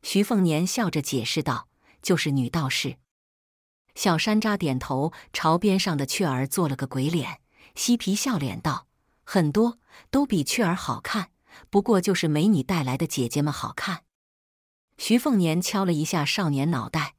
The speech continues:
笑着教训道：“教你一个我花了无数银两买来的道理：见到漂亮姑娘要使劲称赞沉鱼落雁倾国倾城；不那么漂亮的也要夸好看极了，真难看的，那好歹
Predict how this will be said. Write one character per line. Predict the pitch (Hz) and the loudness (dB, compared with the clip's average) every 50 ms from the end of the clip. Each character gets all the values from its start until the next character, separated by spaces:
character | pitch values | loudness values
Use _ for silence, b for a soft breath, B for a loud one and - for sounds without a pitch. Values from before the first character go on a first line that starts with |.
| B B B B B B B | B B B B B B B
笑 | - - 254 208 | -2 0 0 2
着 | 180 185 | 2 0
教 | 170 - 254 202 | 0 0 -2 -2
训 | 156 - 143 | 0 -2 -2
道 | 135 180 139 131 - _ b b b b b b b b | 0 -2 -4 -4 -8 _ b b b b b b b b
：“教 | - 277 277 285 | 0 2 4 6
你 | 269 214 156 147 | 6 6 4 4
一 | 156 175 | 0 0
个 | - 214 175 151 B B B B B | 2 2 2 2 B B B B B
我 | 175 160 | 0 0
花 | 139 - - 196 196 | 0 0 0 0 2
了 | 196 180 | 2 0
无 | - 147 151 175 | 0 0 0 0
数 | 226 - - - 196 | 0 0 0 0 0
银 | 147 160 156 170 | 0 0 0 0
两 | 185 185 139 156 190 | 2 0 2 2 2
买 | 202 170 127 117 | 2 0 0 -2
来 | 120 117 139 | -2 -2 -2
的 | - 190 | -2 -2
道 | - 269 247 160 127 | -2 -2 -2 -2 -4
理： | 120 113 110 120 - B B B B B B B | -4 -8 -10 -14 -18 B B B B B B B
见 | - - 220 190 | 2 2 4 4
到 | 190 185 165 | 4 2 2
漂 | - - 247 214 180 | 0 0 0 0 0
亮 | 170 151 139 | 2 0 0
姑 | 135 - 190 190 | 0 0 2 4
娘 | 185 175 151 127 127 B B B B B | 4 4 4 2 -2 B B B B B
要 | - 220 185 | 0 2 2
使 | 170 - - 156 135 | 2 2 0 -2 0
劲 | - 180 165 147 | 0 2 2 2
称 | - - 190 190 196 | 0 0 -2 -2 0
赞 | - 185 156 135 | 0 0 0 0
沉 | 127 - - 151 160 170 | -2 -2 -2 0 0 2
鱼 | 160 175 | 2 2
落 | 196 240 214 190 | 2 2 2 2
雁 | 185 202 175 139 131 | 2 2 2 2 0
倾 | - - - 202 196 | -2 -2 0 0 0
国 | 196 - 143 151 | 2 0 -2 -2
倾 | - - 226 226 | 0 2 2 2
城； | 226 - - 117 110 135 - _ _ B B B B B B | 2 2 -2 -4 -6 -6 -8 _ _ B B B B B B
不 | - 196 226 | 4 4 6
那 | 277 294 | 6 6
么 | 254 208 | 4 2
漂 | - - - 262 233 185 | 2 -2 -4 -2 -2 0
亮 | 170 151 135 123 | 0 0 0 -2
的 | 127 123 127 B B B B B | -2 -4 -6 B B B B B
也 | 175 156 | 2 4
要 | 160 160 139 | 4 2 0
夸 | - - - 196 | -2 -4 -6 -6
好 | 180 - 139 113 | -4 -4 -6 -8
看 | - - - 226 180 | -6 -4 -2 -2 0
极 | 143 - - 131 123 | -2 -2 -2 -4 -4
了， | 131 143 139 - _ _ _ b b b b b b | -4 -4 -6 -8 _ _ _ b b b b b b
真 | - 262 269 254 | 2 2 4 4
难 | 214 127 139 | 4 2 0
看 | - - - 196 127 | -2 -2 -2 -2 -2
的， | 113 - - - - _ _ B B B B B B | -2 -4 -6 -8 -10 _ _ B B B B B B
那 | 208 180 | 0 0
好 | - - 175 170 202 | 0 2 0 0 2
歹 | 220 196 139 120 143 - | 2 0 0 -2 -2 -6